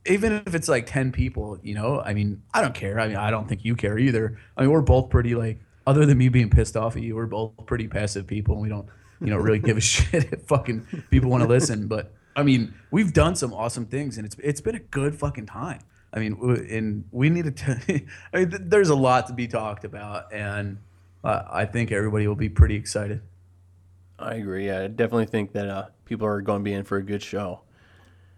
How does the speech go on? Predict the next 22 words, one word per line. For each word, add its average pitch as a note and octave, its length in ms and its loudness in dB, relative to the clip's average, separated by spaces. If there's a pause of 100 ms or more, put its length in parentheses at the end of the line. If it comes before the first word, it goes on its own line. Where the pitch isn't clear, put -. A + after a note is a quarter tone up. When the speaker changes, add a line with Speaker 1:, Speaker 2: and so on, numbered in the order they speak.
(1300)
Speaker 2:
And A#2+ 200 0
speaking G#3+ 240 0
of A2+ 80 0
which, G#2+ 220 2
uh, A2+ 200 2 (400)
you C3+ 100 0
know, C3+ 80 6
we, C3 140 -2
we D3 100 0
definitely F3+ 280 -2
wanna B2 140 -2
keep A#2 180 -6
this G#2+ 160 -8
podcast G2+ 600 -2
open G#2 220 0
to, G#2 160 -4
like, F#2+ 200 -2
our F#2+ 100 -2
listeners G2+ 380 0
and F#2 100 -4
stuff. F#2+ 320 -6
So, G2+ 180 -2